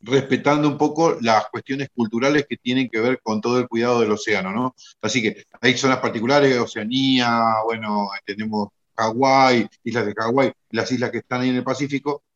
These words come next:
tienen este idioma en particular bastante en común y va a ser la primera vez que un juguete, eh, esté trazado de forma comercial de esa manera. Otra cosa que hicimos, por ejemplo, en estos días es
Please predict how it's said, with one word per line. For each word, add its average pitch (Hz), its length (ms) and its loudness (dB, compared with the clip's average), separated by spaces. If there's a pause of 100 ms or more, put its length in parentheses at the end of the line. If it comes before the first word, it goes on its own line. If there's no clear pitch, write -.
tienen 139 340 2
este 135 200 -2
idioma 135 260 4
en 123 40 0
particular 117 460 0
bastante 131 400 -2
en 123 60 -10
común 147 320 -4 (340)
y 117 80 0
va 135 80 6
a 139 40 4
ser 147 140 2
la 135 140 2
primera 131 320 2
vez 135 180 2
que - 80 -14
un 120 120 -10
juguete, 127 500 -2 (340)
eh, 107 420 4
esté 113 680 2
trazado 127 500 0
de 107 100 -2
forma 127 320 -6
comercial 120 540 0 (160)
de 107 80 -6
esa 104 160 -8
manera. 95 400 -8 (1160)
Otra 151 320 4
cosa 151 200 0
que 143 80 0
hicimos, 151 260 2
por 143 100 2
ejemplo, 143 220 -2
en 143 60 -2
estos 143 240 -2
días 165 360 2 (120)
es 143 260 0